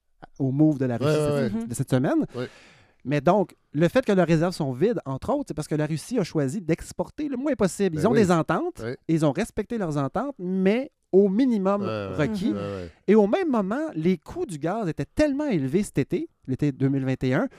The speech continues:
Speaker 1: que pour l'Allemagne, c'était vachement rentable de le vendre à ce moment-là, sans
Speaker 2: Ah,
Speaker 1: doute un
Speaker 2: ouais.
Speaker 1: peu en Asie.
Speaker 3: Ouais.
Speaker 2: Ouais.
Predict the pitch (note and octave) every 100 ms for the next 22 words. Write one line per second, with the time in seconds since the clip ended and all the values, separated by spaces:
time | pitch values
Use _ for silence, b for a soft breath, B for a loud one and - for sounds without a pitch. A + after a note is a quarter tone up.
0 | b - - D4 D4 E3+ C3+ D3 G#3 F3
1 | D3 F3 - C#4+ A#3 D#3 - G#3+ F3 C3+
2 | C3 B2 F3+ A#3 D#3+ A#2+ C3+ - D3+ B2+
3 | A2+ G#3 - A#3 A#3+ G3+ D#3+ G3 F3 D3
4 | A#2+ B2 C#4+ F#3+ A2